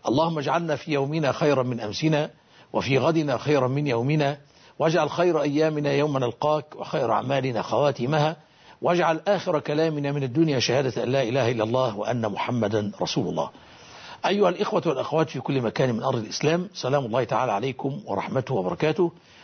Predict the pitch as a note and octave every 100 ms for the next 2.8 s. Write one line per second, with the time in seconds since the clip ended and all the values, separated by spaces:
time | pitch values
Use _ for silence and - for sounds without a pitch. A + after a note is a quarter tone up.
0 | - B2 F#3 F3+ D3 B2 D#3 C#3+ A#2 -
1 | A2 C#3 A2 A#2 C3+ A#2 G2 - B2+ A#2+
2 | F#2+ - B2 G#2 A#2 D#3+ D#3+